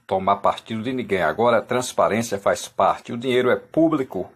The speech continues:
oito milhões", acrescentou o presidente. Na semana passada, Jair Bolsonaro e um grupo de parlamentares do P S L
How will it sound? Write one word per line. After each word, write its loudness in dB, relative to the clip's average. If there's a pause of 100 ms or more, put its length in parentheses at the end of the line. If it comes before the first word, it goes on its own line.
oito -4
milhões", 0
acrescentou -4
o -2
presidente. -4 (600)
Na 2
semana 4
passada, 4
Jair -2
Bolsonaro 0
e 0
um -4
grupo -4
de -8
parlamentares -2
do -16
P -4
S -2
L 0